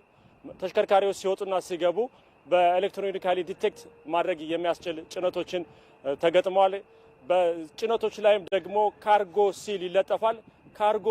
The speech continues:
ሲሉን ለመቁረጥ ሙከራ ያደረገ ወይም ከሚ-፣ ከዋናው መንገድ ሰባ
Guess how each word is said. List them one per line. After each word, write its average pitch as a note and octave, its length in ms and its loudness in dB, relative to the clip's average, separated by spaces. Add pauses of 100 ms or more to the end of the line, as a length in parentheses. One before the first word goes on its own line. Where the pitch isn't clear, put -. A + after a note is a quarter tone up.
ሲሉን G#3 420 -6 (140)
ለመቁረጥ G#3 580 0 (300)
ሙከራ G3 360 -4
ያደረገ D#3+ 440 0
ወይም F#3+ 240 -6
ከሚ-፣ G3+ 340 -4 (320)
ከዋናው A#3 460 2
መንገድ A3 360 -4
ሰባ G#3 220 -4